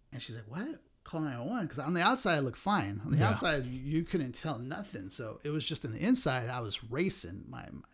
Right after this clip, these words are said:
Speaker 1: my tail off, right? And, and so she was like, "What? Call nine one one?" She didn't get it. And I'm like, "Call nine one." Um, my heart's racing right now. It's going close to, like, hundred sixty. So, so
Speaker 2: Jeez.
Speaker 1: she was like, "What? No, wait. How? Why? What, what happened?" And I'm, like,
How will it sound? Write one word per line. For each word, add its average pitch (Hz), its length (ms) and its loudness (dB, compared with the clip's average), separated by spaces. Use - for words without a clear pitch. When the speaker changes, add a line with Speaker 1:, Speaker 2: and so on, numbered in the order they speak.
Speaker 1:
my - 160 -8
tail 202 260 2
off, 107 160 0
right? 135 200 2
And, 151 120 4
and 135 280 0
so 135 360 2
she 143 240 0
was 135 180 0
like, 110 380 -4
"What? 196 260 -4
Call 147 180 -2
nine 127 140 -2
one 101 100 -2
one?" 190 180 0
She 131 120 -4
didn't 117 140 -4
get 175 140 4
it. - 180 0
And - 100 -6
I'm 117 80 -2
like, 104 120 -6
"Call 143 180 -2
nine 151 220 2
one." 135 300 -2
Um, 104 220 -4
my 104 80 -6
heart's 123 280 -6
racing 113 280 -2
right 98 180 -6
now. 113 160 -4
It's - 200 -8
going 104 340 -4
close - 240 -10
to, - 160 -10
like, - 200 -14
hundred 113 240 -6
sixty. - 520 -10
So, - 120 -4
so - 240 -6
Speaker 2:
Jeez. 123 60 -2
Speaker 1:
she - 200 -2
was 110 160 -6
like, 113 100 -12
"What? 175 420 -8
No, 151 180 -4
wait. 123 260 -6
How? 214 340 0
Why? 170 320 0
What, 175 400 -2
what 151 140 -2
happened?" 165 340 -2
And 117 100 -4
I'm, 107 120 -4
like, - 320 -8